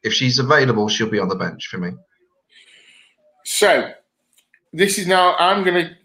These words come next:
Speaker 2: this is coming directly to Fiona. Fiona, last year, you and I, we spoke numerous times. And one of the things that you and I always discussed was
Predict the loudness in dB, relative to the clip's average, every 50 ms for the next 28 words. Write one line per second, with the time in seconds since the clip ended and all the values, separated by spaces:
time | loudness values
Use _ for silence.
0 | _ _ 0 0 0 -2 -6 -8 -6 -6 -6 0 2 2 2 4 4 2 2 2
1 | -2 -4 -4 -6 -8 -6 -2 2 2 2 2 2 -2 -6 -12 -14 _ _ _ _
2 | _ _ _ _ _ -20 _ _ _ -18 -6 0 2 2 2 2 2 0 0 2
3 | 0 0 0 -2 -6 -4 -2 -2 0 -2 -2 -4 -6 -6 -6 -4 -4 -2 -2 -2
4 | -2 -2 -4 -6 -8 -12 _ _ -18 -16 -12 -10 -12 -6 -4 -4 -4 -4 -6 -10
5 | -10 -10 -8 -6 -4 -4 -4 -6 -6 -6 -4 -2 -2 -2 -4 -8 -14 -18 _ _
6 | _ _ _ _ _ _ _ -8 0 0 2 2 2 2 0 -2 -2 -2 -2 -2
7 | 0 -4 -4 0 0 0 0 -2 -8 -8 -4 -2 -2 0 0 0 0 0 -2 -8
8 | _ _ _ 4 4 6 6 4 2 0 -2 -6 -12 -10 -10 -10 -4 -2 -2 -2
9 | -2 -6 -12 -18 -20 _ _ _ _ _ _ _ _ _ -2 0 0 0 -2 -4
10 | -8 -10 -12 -18 _